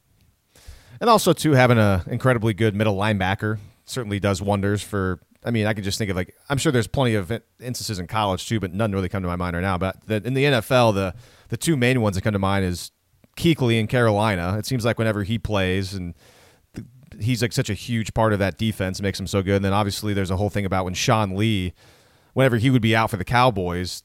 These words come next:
the defense was just horribly bad. And then when, for whatever reason, whenever Sean Lee would play for the Cowboys, then it would be s-, a pretty good defense, actually. Like, the, the mar-, like, the, for whatever reason, when he was in and out, like, the defense played s-,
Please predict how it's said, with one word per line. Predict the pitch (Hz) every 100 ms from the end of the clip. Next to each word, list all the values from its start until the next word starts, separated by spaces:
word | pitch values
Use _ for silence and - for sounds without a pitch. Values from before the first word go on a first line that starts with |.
| _ _
the | 107
defense | 95 120 117 90
was | 95
just | 85 87 - _ _ _ _ _ 80
horribly | 139 147 117
bad. | 101 117 120 104
And | 98
then | 104
when, | 104
for | 98 123
whatever | 117 107
reason, | 117 107
whenever | 107 104
Sean | 87 - 127 117
Lee | 123
would | 110 87
play | 143
for | 156
the | 98
Cowboys, | 95 95 90 90 90 90 - _ _ _ -
then | 113
it | 104
would | 107 104
be | 104
s-, | 95 - -
a | 117
pretty | - - 190 123
good | 196 147
defense, | 104 - 87 76 - -
actually. | 104 90 101 95
Like, | 107 -
the, | 107 92 90 _ - -
the | 117
mar-, | 135 147
like, | 135 123 131
the, | 117 117 104 - _ _ _ _ _ _ _ _ _ _ _
for | - 160
whatever | 170 156
reason, | 147 165 131
when | 123
he | 123
was | 143 123
in | 139
and | 131
out, | 120 139 113
like, | 104 104 - 92
the | 107
defense | 117 131 110
played | - 127 113 87
s-, | -